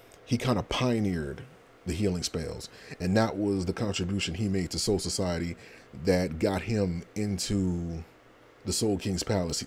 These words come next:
That's what got his attention of the Soul King and got him into the Zero Division. Now, the thing about him is that he has, in his palace, right, he has two hot springs.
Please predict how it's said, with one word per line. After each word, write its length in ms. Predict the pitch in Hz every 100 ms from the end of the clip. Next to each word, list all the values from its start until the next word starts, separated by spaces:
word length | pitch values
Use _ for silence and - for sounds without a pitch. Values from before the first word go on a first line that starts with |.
| 92
That's 340 | 101 - - - - - - - - 92
what 200 | 104 85
got 220 | 101 90 98 101 -
his 200 | 107 90
attention 420 | - 113 92 90
of 100 | 85
the 60 |
Soul 300 | - 104 98
King 360 | 92 92 87 87 - - - -
and 140 | 98 90
got 200 | 90 87
him 180 | 92
into 280 | 87 92 -
the 100 | 82
Zero 300 | 80 98 90
Division. 420 | 80 80 76 69 - - - - -
Now, 580 | 87 95 92 87 87 78 - - -
the 80 | 95
thing 220 | 131 143
about 280 | 123 117 90
him 260 | 127 117
is 120 | 104 95
that 180 | 90
he 220 | 82 131 117
has, 840 | 117 104 95 90 87 - - - - - - - -
in 160 | 147
his 220 | 139 139 123
palace, 580 | - 113 73 - - -
right, 300 | - 95 92 - - - - - - - - - - - - - -
he 220 | 110 135
has 460 | 120 117 104 95 -
two 300 | - 147 117
hot 220 | 123 -
springs. 520 | - 85 76 58 -